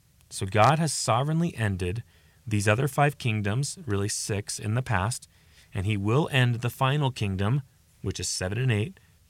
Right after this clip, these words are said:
in the future. Next, God is shown to be sovereign because the text tells us that he is the Lord of lords and King of kings.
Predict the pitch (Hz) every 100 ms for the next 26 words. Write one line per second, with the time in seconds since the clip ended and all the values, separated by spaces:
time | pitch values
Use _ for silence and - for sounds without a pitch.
0 | _ 123 107 101 110 98 - - _ _
1 | _ _ _ _ _ _ _ _ - 107
2 | 151 175 120 - - - _ _ _ _
3 | _ _ _ _ _ _ _ - 113 120
4 | 139 127 113 - 135 139 120 107 - 135
5 | 143 104 101 104 104 107 101 - 175 -
6 | - 95 87 92 123 - - - - 104
7 | 101 139 127 117 107 104 107 120 151 143
8 | 104 92 92 101 - 104 98 - 95 95
9 | - - 120 95 85 -